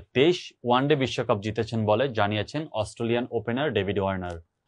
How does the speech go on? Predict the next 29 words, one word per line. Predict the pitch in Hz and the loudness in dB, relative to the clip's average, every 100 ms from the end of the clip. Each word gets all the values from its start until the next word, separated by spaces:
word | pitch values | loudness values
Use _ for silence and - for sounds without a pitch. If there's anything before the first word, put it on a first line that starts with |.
| _ - | _ 8
ঘরের | 131 139 156 | 10 12 10
মাঠে | 147 139 185 | 8 6 2
বিশ্বকাপে | 147 117 117 110 110 | 0 0 0 0 0
টানা | 117 113 110 | 0 0 0
দশ | 90 120 135 - | 4 6 6 0
ম্যাচ | 156 | -2
জিতে | 127 156 151 101 - _ _ _ _ | 0 0 2 2 -2 _ _ _ _
ফাইনালে | 123 117 123 139 | 4 4 6 6
উঠেছিল | 139 117 117 127 143 | 4 2 -4 0 4
ভারত, | 104 98 90 _ _ | 4 4 -2 _ _
কিন্তু | 113 110 135 151 | -2 0 -2 -2
আহমেদাবাদের | 117 113 117 117 113 113 160 | 0 2 2 4 2 2 -2
সেই | - - 143 160 | -2 2 4 4
ফাইনালে | 147 139 135 113 85 | 4 4 4 2 0
অস্ট্রেলিয়ার | 104 - 113 110 110 | -6 -6 -4 0 0
কাছে | 107 98 - 120 | -2 -4 -2 0
হেরে | 113 117 | 0 0
যায় | 113 151 185 | 0 0 2
রোহিত | 117 107 110 | -2 -2 -2
শর্মার | 110 101 95 | -4 -4 -4
দল। | 95 87 87 _ _ _ _ _ | -4 -6 -10 _ _ _ _ _
সেই | - 143 | 4 6
ম্যাচে | 147 139 175 | 6 4 6
ওয়ার্নার | 139 123 127 | 6 6 4
খুব | 113 143 143 | 2 0 0
বেশি | 120 120 170 | 0 0 2
রান | 135 123 | 2 2
করতে | 117 113 117 | -2 -4 -2
পারেননি, | 110 107 101 92 | 0 0 -2 -6